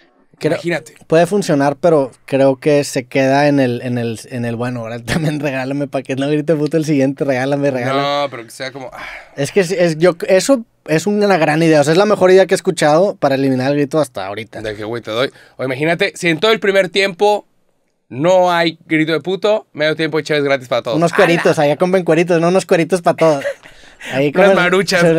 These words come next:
Speaker 2: No, pero,
Speaker 1: <laughs>
Speaker 2: o sea, imagínate decir, todo el primer tiempo nadie grita "puto". Hay cerveza dos por uno.
Speaker 1: Sí.
Speaker 2: ¿Cómo, güey?
Speaker 1: Ta-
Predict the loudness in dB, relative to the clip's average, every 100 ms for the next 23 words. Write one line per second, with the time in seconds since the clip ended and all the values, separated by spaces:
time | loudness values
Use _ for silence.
0 | 2 2 2 4 4 6 4 2 -2 -8
1 | -10 -2 0 0 -4 -10 -2 -2 0 -4
2 | -2 -4 -6 -4 -2 -2 -4 -6 -6 -6
3 | -4 0 0 0 -4 -4 -6 -10 -12 -12
4 | -16 -12 -14 _ _ _ _ _ _ _
5 | _ _ _ _ _ _ _ _ _ _
6 | _ _ _ -4 -4 -4 -10 -10 -10 -8
7 | -4 -4 -4 _ -18 -18 -12 -10 -8 -10
8 | -18 _ _ _ _ _ _ _ _ _
9 | _ _ _ _ _ _ -6 0 0 0
10 | -4 -4 -4 -8 -12 _ -18 0 0